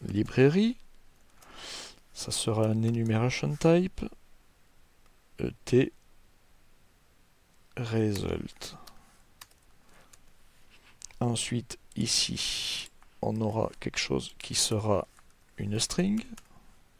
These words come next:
Et enfin, on aura la taille occupée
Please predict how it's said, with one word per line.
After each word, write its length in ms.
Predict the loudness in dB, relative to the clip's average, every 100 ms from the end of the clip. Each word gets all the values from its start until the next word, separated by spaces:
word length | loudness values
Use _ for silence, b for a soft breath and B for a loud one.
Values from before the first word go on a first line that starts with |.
| -20 -20 -20 -20 -20 -20 -20 -20 -20 -20 -20 -20 -20 -20 -20 -20 -20 _ -20 -20 -20 _ -20 -20 -20 -20 -20 -20 _ -20 b b b b b -8 2
Et 120 | 4
enfin, 460 | 6 6 4 0 -4 _ -16 -4
on 160 | -2 -2
aura 320 | -2 -2 -2 -8 -12
la 180 | -2 0
taille 440 | 2 2 4 2 -2 -8 -8 -2
occupée 580 | 0 0 -4 2 2